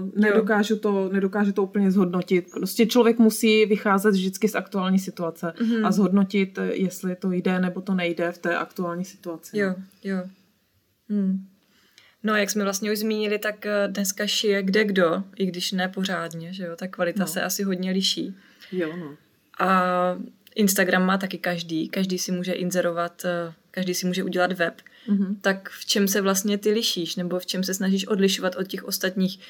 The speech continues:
Speaker 1: českých značek, co šijou autorskou tvorbu?
Speaker 2: Eh, no, je to těžký. Dneska, eh, vůbec s něčím vyniknout na tom trhu je strašně těžký.
Speaker 1: Mhm.
Speaker 2: Eh,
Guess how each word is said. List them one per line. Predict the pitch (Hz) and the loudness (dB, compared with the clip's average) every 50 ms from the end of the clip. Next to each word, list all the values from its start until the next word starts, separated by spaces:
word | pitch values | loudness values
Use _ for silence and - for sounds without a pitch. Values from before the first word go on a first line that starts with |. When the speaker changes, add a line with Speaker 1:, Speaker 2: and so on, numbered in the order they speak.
| - - _ | -20 -8 _
Speaker 1:
českých | - - 202 196 - - 196 190 190 185 | 0 2 2 2 2 2 4 4 4 4
značek, | 190 175 175 185 - 190 180 190 | 4 4 2 2 2 0 0 -2
co | - 185 | -4 -4
šijou | - - - 185 180 | -2 0 2 2 2
autorskou | - 180 170 180 175 - - - 180 180 | 2 0 0 0 -2 -2 0 0 -2 -2
tvorbu? | - - - 170 170 165 165 160 165 165 165 _ _ _ _ _ - - - - _ _ _ _ _ - | -2 -2 -2 0 0 0 -2 -4 -6 -6 -8 _ _ _ _ _ -20 -20 -20 -20 _ _ _ _ _ -4
Speaker 2:
Eh, | 185 180 175 175 175 175 175 175 175 175 - _ _ _ _ | -2 -2 -2 -2 -2 0 0 -2 -2 -4 -8 _ _ _ _
no, | - 185 156 143 143 | -6 -6 -6 -6 -6
je | 151 156 170 175 | -2 0 0 2
to | 175 220 220 | 4 2 2
těžký. | 214 - - - - - - 156 156 - | 2 0 -2 -2 -6 -10 -8 -8 -8 -6
Dneska, | - 180 170 175 - - 190 190 190 190 - | -6 -6 -8 -4 -2 0 0 0 0 0 -2
eh, | 175 170 180 175 160 160 160 | -4 -4 -4 -4 -6 -6 -2
vůbec | 170 208 202 202 190 - - | 0 2 2 2 0 -2 -8
s | - - | -6 -4
něčím | 185 180 180 - - - - 170 165 165 165 165 165 160 - - - 160 | -4 -4 -4 -8 -10 -12 -12 -12 -10 -10 -10 -10 -12 -14 -16 -18 -12 -8
vyniknout | 160 180 180 202 233 233 - 202 175 156 143 143 151 156 - | -4 0 2 2 2 2 0 -2 -4 -4 -6 -8 -10 -12 -14
na | 160 165 160 | -14 -14 -12
tom | - 170 160 160 | -10 -8 -10 -8
trhu | 160 156 151 160 156 151 147 | -8 -8 -8 -6 -6 -4 -4
je | 147 151 | -6 -6
strašně | 147 - - - 160 - - 190 185 | -8 -12 -14 -14 -14 -12 -10 -10 -8
těžký. | - 165 156 - - - - 208 | -8 -8 -8 -10 -12 -6 -2 0
Speaker 1:
Mhm. | 196 202 196 180 185 - - - - - _ _ - | 2 2 0 -2 -6 -10 -16 -20 -20 -20 _ _ -8
Speaker 2:
Eh, | 165 | -8